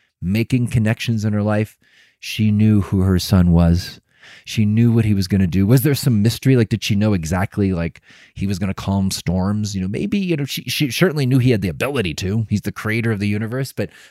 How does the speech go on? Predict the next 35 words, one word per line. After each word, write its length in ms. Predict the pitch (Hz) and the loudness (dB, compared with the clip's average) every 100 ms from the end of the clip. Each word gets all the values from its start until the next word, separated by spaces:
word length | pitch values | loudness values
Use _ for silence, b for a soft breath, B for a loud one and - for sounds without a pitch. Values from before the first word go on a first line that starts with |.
| B | B
but 100 | 98 | -8
did 140 | 123 | -6
she 140 | 123 | -4
know 140 | 107 123 | 0 2
he 100 | 117 | 2
was 120 | 101 | 0
gonna 300 | 92 95 87 - - | -2 -2 -2 -8 -2
do 180 | 220 247 | 2 2
some 240 | - 254 | 2 -2
of 60 | 254 | 0
those 180 | 233 226 | -2 -2
things? 300 | 247 247 247 | -4 -4 -4
You 60 | |
know, 80 | 226 | -2
there's, 280 | 202 185 180 | 2 2 0
there's 220 | - 175 | -2 -2
some 100 | 180 | 0
mystery 320 | 185 - 147 | 0 0 0
to 140 | 110 98 | 0 0
it, 80 | 87 | -2
of 80 | |
course. 340 | - 147 - - b b b b - | 0 0 0 -6 b b b b -2
But 140 | 135 | -2
certainly, 640 | - - 175 143 104 80 71 | -2 0 0 0 -2 -2 -4
if 80 | - | -4
she 160 | - | -2
knew 140 | 139 170 | 2 2
the 80 | |
prophecy, 560 | 147 143 139 139 - 143 | 2 2 2 0 2 2
she 220 | 131 147 | 2 0
would 140 | 147 117 | 0 0
know 260 | 92 90 | 0 -2
he's 240 | 90 101 98 | 0 -2 0
the 80 | |
Savior. 560 | 110 - 82 73 73 78 | -2 0 -2 -2 -6 -8